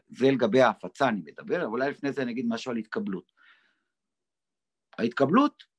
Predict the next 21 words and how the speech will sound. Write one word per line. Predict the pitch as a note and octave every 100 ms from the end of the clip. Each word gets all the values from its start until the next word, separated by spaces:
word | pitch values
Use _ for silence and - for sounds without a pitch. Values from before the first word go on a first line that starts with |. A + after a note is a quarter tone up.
| -
בשביל | A2+ D3
התקבלות, | C#3+ D3+ D3+ B3 B3
ה-, | - C3 B2+ - A2
הדיבור | A2 B2 F#3+ B3 A3+ A3 _ _ _
ששורשיו | - B2 G#2+ A2 G#2 A2+ G2+ - F3 F3 - _ _ _ _ _ _ _ _ G2
אצל | - -
פוקו, | - - - F3+ D#3+ - _ _ _ _ -
על, | F#2+ F#2+ -
או, | E2+ D#2+ - D2+ _ -
או, | -
אני | F2+
חושב, | - F#2 F2+ F#2
לא | A2
שורשיו, | C3 D#3 D#3+ F#3+ G2+
אבל | F2+ F#2 F2
המייצגו, | A2+ - - C#3 D#3 - _ _ -
על | G#2+
איזה | G2+ G#2+
תרבות | - G2 C3 G#3 - _ _ -
הגמונית, | G#3 G3+ C#3 D#3 D3+ C3+ - _ _
כוחנית, | - - G2+ A#2 E3 D3 -